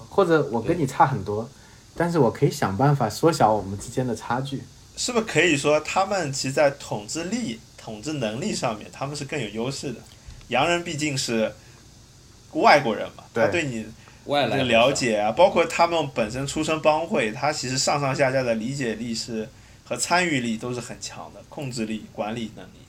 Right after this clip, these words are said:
Speaker 2: 对吧？
Speaker 1: 没错，而且他主要是针对就华人这个社群。这个社群里面，哪怕是浙江的，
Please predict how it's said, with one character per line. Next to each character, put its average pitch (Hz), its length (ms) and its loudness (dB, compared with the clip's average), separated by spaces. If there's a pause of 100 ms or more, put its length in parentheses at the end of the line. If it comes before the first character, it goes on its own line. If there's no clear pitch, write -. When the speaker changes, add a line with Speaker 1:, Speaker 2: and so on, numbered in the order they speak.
Speaker 2:
对 - 80 -18
吧？ 98 80 -16 (220)
Speaker 1:
没 110 160 0
错， 117 300 -2 (160)
而 135 100 2
且 160 160 4
他 151 180 6
主 170 180 -2
要 101 140 2
是 131 120 0
针 143 200 2
对 156 160 6
就 127 160 2
华 104 240 2
人 113 280 0
这 110 160 -4
个 104 260 0 (240)
社 - 260 -2
群。 - 220 -14 (1600)
这 185 140 4
个 175 80 2
社 180 180 6
群 139 180 4
里 127 120 4
面， 123 200 0
哪 110 140 4
怕 147 240 4
是 139 180 0
浙 143 220 4
江 123 300 0
的， 113 340 0